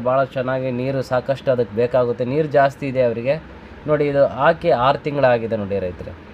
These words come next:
ಈ ರೈತರಿಗೆ ಕೊಟ್ಟು ಏನಾಗಿದೆ ಅಂತಂದ್ರೆಗಿನ ಆರು ತಿಂಗಳ ಗಿಡ, ಐದೂವರೆಯಿಂದ ಆರು ತಿಂಗಳ,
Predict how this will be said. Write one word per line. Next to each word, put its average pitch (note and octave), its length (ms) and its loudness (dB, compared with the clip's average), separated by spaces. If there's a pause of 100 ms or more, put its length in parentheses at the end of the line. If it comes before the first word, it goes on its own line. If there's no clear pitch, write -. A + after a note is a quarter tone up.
(220)
ಈ A2+ 100 0
ರೈತರಿಗೆ B2 400 0
ಕೊಟ್ಟು A#2+ 240 -2
ಏನಾಗಿದೆ A#2+ 380 -2
ಅಂತಂದ್ರೆಗಿನ A2 420 -4 (680)
ಆರು D#3 140 2 (100)
ತಿಂಗಳ C3 280 -2
ಗಿಡ, G2 100 -4 (2500)
ಐದೂವರೆಯಿಂದ C3 580 2 (200)
ಆರು B2 220 2
ತಿಂಗಳ, B2 240 -2